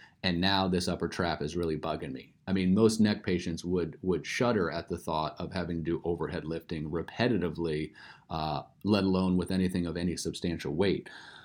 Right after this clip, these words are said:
So most of the upper trap problems I do not think are from overuse. I think they're from underuse. And that is actually an exercise regimen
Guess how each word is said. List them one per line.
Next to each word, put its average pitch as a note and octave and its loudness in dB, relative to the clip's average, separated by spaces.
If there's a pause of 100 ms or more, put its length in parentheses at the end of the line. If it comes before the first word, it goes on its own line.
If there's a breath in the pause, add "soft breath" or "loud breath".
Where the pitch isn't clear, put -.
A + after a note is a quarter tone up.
(160 loud breath)
So G#2+ 8
most C3 10
of C3 6
the A#2 12
upper B2 8
trap A#2 4
problems E2+ 0
I B2 6
do G2+ 4
not G2 2
think F#2 0
are F2 2
from F#2 2
overuse. F#2+ 6
I G#2+ 6
think G2+ 4
they're E2+ 2
from F#2 2
underuse. F#2+ 2 (160)
And F#2+ -2
that G2 0
is G2 0
actually F#2+ 2
an E2 0
exercise F#2+ -2
regimen F#2 2